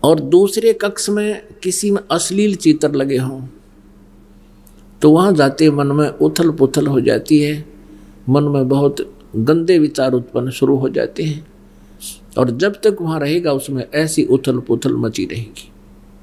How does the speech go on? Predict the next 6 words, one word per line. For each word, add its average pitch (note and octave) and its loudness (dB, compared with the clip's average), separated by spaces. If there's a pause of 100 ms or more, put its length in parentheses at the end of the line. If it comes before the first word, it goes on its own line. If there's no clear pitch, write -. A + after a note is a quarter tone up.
(1300)
और D#3 2
तीसरा A3 0
कक्ष G3+ -4
ऐसा F3 0
हो G3 2
जिसमें F#3 -2